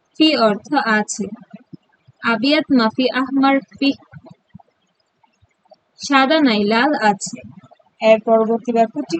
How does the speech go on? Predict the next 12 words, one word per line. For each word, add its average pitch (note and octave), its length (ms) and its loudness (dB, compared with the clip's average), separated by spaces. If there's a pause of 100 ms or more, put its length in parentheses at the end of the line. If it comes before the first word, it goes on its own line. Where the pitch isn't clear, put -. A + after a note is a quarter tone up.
হবে C#4+ 240 0 (1400)
ঠিক E4 180 4 (140)
আছে, G#3 280 -4 (240)
লালটা C4 360 0 (120)
দিন। G3 140 0 (320)
এর G#3+ 100 2 (160)
আরবি G#3+ 240 0 (100)
হচ্ছে C4+ 340 0 (640)
তাইয়েব C#4 400 4 (180)
জিব C4 200 0 (400)
আহমার। C4+ 420 0 (1900)
তাইয়েব D4+ 320 2